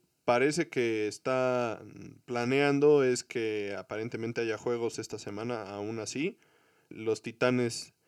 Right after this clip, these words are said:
de hecho, tienen programado un juego contra los Steelers y en teoría está programado para llevarse a cabo el domingo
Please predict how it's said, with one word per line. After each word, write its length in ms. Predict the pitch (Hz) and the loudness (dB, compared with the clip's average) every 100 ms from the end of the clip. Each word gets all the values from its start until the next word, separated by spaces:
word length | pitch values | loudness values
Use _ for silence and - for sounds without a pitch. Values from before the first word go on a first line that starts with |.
| _ _ _ | _ _ _
de 300 | 117 117 120 | 0 2 2
hecho, 460 | 123 - 127 113 - | 2 2 4 4 2
tienen 460 | 123 120 123 113 | 0 2 2 0
programado 760 | 107 113 110 110 110 120 120 113 | -2 -2 -2 -2 -2 0 2 2
un 160 | 107 110 | 0 -4
juego 380 | - 117 113 | 2 4 4
contra 640 | 110 107 98 104 104 101 98 | 2 -4 -4 -6 -4 -4 -6
los 280 | 98 98 - | -6 -6 -6
Steelers 680 | 101 - 139 143 180 - - _ _ _ _ _ - | -8 -4 0 2 0 -2 -14 _ _ _ _ _ -4
y 300 | 123 123 120 | 2 4 4
en 180 | 117 110 | 4 2
teoría 580 | 120 117 127 156 160 | 4 4 6 4 4
está 320 | 123 110 131 123 | 2 0 -2 0
programado 460 | 123 110 110 117 | 0 2 0 -2
para 180 | 110 104 | -2 -4
llevarse 420 | 101 101 117 - | -4 -4 -4 -6
a 80 | 117 | -6
cabo 460 | - 117 110 110 104 | -2 0 4 4 2
el 140 | 104 | 0
domingo 580 | 104 110 131 135 156 | -2 0 0 2 0